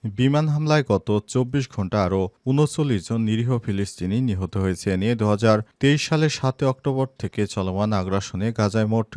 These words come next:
নিহতের সংখ্যা বেড়ে দাঁড়িয়েছে একান্ন হাজার দুইশো চল্লিশ জনে। আজ গাজার স্বাস্থ্য মন্ত্রণালয়ের এক বিবৃতিতে এই তথ্য জানিয়েছে খবর মেহের নিউজের। বিবৃতিতে বলা হয়েছে, দখলদার ইসরায়েলি বাহিনীর অব্যাহত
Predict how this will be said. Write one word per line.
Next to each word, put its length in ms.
নিহতের 440
সংখ্যা 360
বেড়ে 240
দাঁড়িয়েছে 540
একান্ন 400
হাজার 280
দুইশো 340
চল্লিশ 360
জনে। 300
আজ 180
গাজার 340
স্বাস্থ্য 440
মন্ত্রণালয়ের 720
এক 180
বিবৃতিতে 580
এই 100
তথ্য 320
জানিয়েছে 480
খবর 340
মেহের 420
নিউজের। 500
বিবৃতিতে 600
বলা 260
হয়েছে, 360
দখলদার 560
ইসরায়েলি 500
বাহিনীর 300
অব্যাহত 460